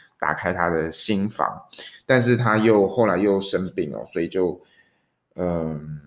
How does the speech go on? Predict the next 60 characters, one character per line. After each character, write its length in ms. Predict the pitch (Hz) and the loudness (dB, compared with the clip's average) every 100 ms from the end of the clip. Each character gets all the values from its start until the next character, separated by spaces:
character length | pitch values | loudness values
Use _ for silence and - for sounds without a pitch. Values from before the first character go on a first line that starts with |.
| 62 - - _ - | -20 -20 -20 _ 0
最 140 | 147 | 4
后 160 | 143 117 | 4 4
导 160 | 82 | 2
致 160 | 80 98 | 0 -2
她 540 | - 87 85 85 85 _ _ _ _ _ _ _ | -2 -2 -2 -4 -8 _ _ _ _ _ _ _
第 140 | - 123 | 0 0
一 40 | |
次 180 | 120 113 | 0 -2
有 160 | 101 67 | 0 0
了 140 | 67 | -2
心 320 | - - 104 | -6 -4 -4
痛 240 | 113 120 82 | -4 -6 -6
的 60 | |
感 180 | 76 - - | -8 -14 -16
觉。 200 | - - - - - - - | -18 -16 -18 -20 -20 -16 -4
那 80 | |
所 160 | 120 120 | 0 2
以 40 | |
这 80 | 110 | 2
个 80 | 117 | 0
心 280 | 113 107 107 110 | 0 -2 -2 -6
比 80 | - | -12
较 140 | 92 82 | -8 -8
痛， 300 | - - - | -8 -10 -10
还 120 | - 67 | -10 -12
是 320 | - 87 80 - _ - | -8 -8 -8 -12 _ -10
身 260 | - 98 | -4 -4
体 160 | - 78 | -6 -12
比 80 | - | -10
较 160 | 69 | -10
痛 180 | 67 - | -10 -12
哦， 180 | - - - _ _ | -14 -16 -20 _ _
也 180 | - 101 | -4 -4
算 260 | 98 135 117 | 2 2 2
是 160 | 113 | -2
这 140 | 110 107 | -2 -2
个， 140 | 98 - - _ _ | -2 -4 -16 _ _
这 140 | - 98 | -6 -2
个 120 | 90 | -4
电 240 | - 110 | -2 -2
影 140 | 85 73 | -2 -2
在 140 | 87 | -4
探 200 | - 87 | -4 -8
讨 140 | - | -8
的 140 | - - | -12 -12
一 40 | |
个 60 | - | -12
话 220 | 113 78 | -8 -8
题 240 | - - - | -8 -16 -20
啦。 80 | - - - - - - | -20 -20 -20 -18 -18 -8
好， 140 | - | -2
但 160 | 110 175 | 2 4
是 80 | 208 | 6
这 100 | 220 | 4
本 120 | 127 | 2
书 240 | - 139 | 0 2
有 140 | 135 107 | 4 4
一 80 | 95 | 2
段 280 | 147 120 | 2 2
它 440 | 101 113 107 107 | 2 -2 -2 -2